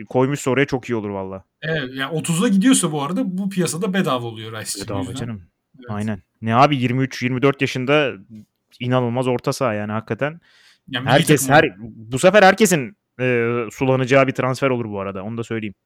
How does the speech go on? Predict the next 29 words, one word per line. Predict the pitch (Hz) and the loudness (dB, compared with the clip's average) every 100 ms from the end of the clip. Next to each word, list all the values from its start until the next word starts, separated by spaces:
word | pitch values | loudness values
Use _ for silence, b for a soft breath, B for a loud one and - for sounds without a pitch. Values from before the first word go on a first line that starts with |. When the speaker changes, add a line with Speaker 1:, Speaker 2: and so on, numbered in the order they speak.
| _ _ _ _ - | _ _ _ _ -4
Speaker 2:
Tabii | 170 185 | -2 0
bu | 147 180 | 0 0
arada | 254 190 | 0 -2
Premier | 170 175 202 214 | 0 2 2 2
Lig | 156 | -4
değil | 208 | -2
yani. | 165 123 | -2 -2
İş | 131 - - | -4 -6 -8
bir | 131 143 143 170 | -18 -16 -4 -2
anda | 147 160 | -2 -2
şeye | 160 165 | -2 -4
de | 156 147 | -4 -6
dönebilir. | 156 147 135 117 | -8 -8 -10 -6
Rice | 135 135 - 131 | -4 -2 -4 -2
Real | 139 135 | -2 -2
Madrid'de | 139 127 - 127 | -6 -8 -12 -14
falan | 123 127 | -12 -10
Speaker 1:
Tabii, | 127 | -6
Speaker 2:
atacak. | 117 123 170 | -4 -2 -2
Speaker 1:
tabii. | 127 - - _ _ _ _ _ _ _ - | -4 -8 -20 _ _ _ _ _ _ _ 0
Abi | 131 185 131 117 117 _ | 2 2 -4 -14 -20 _
ta, | 170 143 | 0 2
ta | 180 | 2
şey | 180 190 220 | 2 4 4
bile | 214 | 6
olur | 156 120 | 4 4
ya. | 120 160 - | 2 2 6
Calvin | 147 151 170 | 6 6 4
Phillips, | 165 160 - - - | 4 2 0 -10 -12